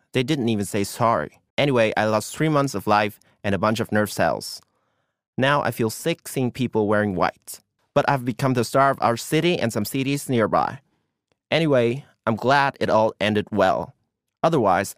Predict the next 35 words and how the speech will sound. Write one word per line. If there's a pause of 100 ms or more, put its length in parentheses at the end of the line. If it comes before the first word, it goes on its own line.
I'd
probably
run
away
and
come
home
on
my
own. (160)
But
I
learned
a
good
lesson. (200)
First,
adults
can
be
stupid
too, (320)
especially
if
they
need
a
cause. (180)
And
second, (280)
you
shouldn't
show
you're
exceptional.